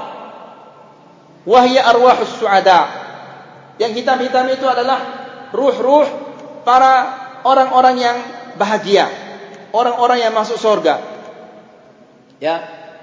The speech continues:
bukan hitam, yakni dia jelek. Hitam itu maksudnya karena banyaknya. Ya, Rasulullah sallallahu alaihi wasallam ketika ditunjukkan umat-umat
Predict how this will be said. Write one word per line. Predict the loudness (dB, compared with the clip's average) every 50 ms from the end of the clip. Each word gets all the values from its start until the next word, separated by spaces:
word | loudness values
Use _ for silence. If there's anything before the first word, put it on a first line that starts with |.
| -20 -16 -14
bukan | -14 -12 -10 -10 -12 -10 -12 -14 -18 -20 -20 -18 -14
hitam, | -14 -14 -12 -10 -10 -10 -10 -10 -14
yakni | -16 -16 -16 -16 -18 -20 -20 -20 -20 -20 -20 -20 -20 -20 -20 _ _ _ -20 -20 -20 _ _ _ -16 -14
dia | -14
jelek. | -10 -8 -8 -8 -6 -8 -10 -12 -16 -20 -20 -20 -20 -20 -20 -20 _ _ _ -20
Hitam | -18 -16 -12 -12 -12 -12
itu | -10 -12 -12
maksudnya | -12 -12 -14 -16 -16 -16 -16 -16 -14 -14
karena | -14 -14 -14 -14 -14
banyaknya. | -14 -14 -14 -12 -14 -14 -16 -16 -18 -20 -20 -20 -20 -20 _ _ _ _ _ _ _ _ _ _ _ _ _ _ _ _ -18 -14
Ya, | -14 -14 -14 -16 -20 -20 -20 -20 -18 -12 -12
Rasulullah | -12 -12 -12 -14 -14 -14 -14 -16
sallallahu | -16 -16 -14 -12 -10 -10 -10 -12
alaihi | -12 -14 -14
wasallam | -14 -12 -12 -10 -10 -12 -14 -16
ketika | -18 -16 -16 -16 -14 -14
ditunjukkan | -16 -16 -16 -18 -16 -16 -16 -16 -14 -14 -14 -14 -14
umat-umat | -14 -14 -14 -14 -14 -14 -14 -12 -12